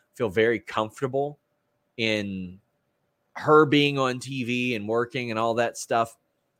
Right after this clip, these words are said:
I think that will go, uh, a, a long way for her. But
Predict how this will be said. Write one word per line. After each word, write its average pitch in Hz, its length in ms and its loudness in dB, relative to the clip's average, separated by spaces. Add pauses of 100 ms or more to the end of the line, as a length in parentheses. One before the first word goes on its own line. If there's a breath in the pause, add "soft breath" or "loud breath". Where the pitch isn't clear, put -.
(200)
I 110 80 0
think 110 240 -8
that 107 200 0
will 101 120 -4
go, 92 460 0
uh, 85 260 -2
a, 92 260 -2
a - 20 0
long 95 240 -4
way 92 140 -4
for 82 160 -12
her. 104 160 -4
But 95 160 -8